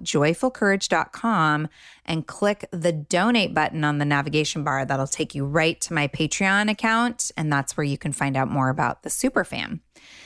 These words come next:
So anyways, I wanted to share what I was teasing apart with the group today for the podcast. It's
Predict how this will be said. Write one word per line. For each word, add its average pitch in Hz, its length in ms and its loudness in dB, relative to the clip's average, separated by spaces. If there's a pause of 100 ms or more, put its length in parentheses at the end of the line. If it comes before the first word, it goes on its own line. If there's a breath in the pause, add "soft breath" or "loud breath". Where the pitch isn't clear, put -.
(340 loud breath)
So - 140 -2
anyways, 214 480 2 (100)
I 202 120 2
wanted 247 380 2
to 269 80 2
share 196 320 4
what 180 120 4
I 175 100 4
was 165 220 -2
teasing 214 600 0
apart 156 720 0
with 165 200 -4
the 165 60 -4
group 175 640 4 (320)
today 151 380 -2
for 175 160 -2
the 175 40 -2
podcast. - 680 -2 (800 loud breath)
It's - 420 -2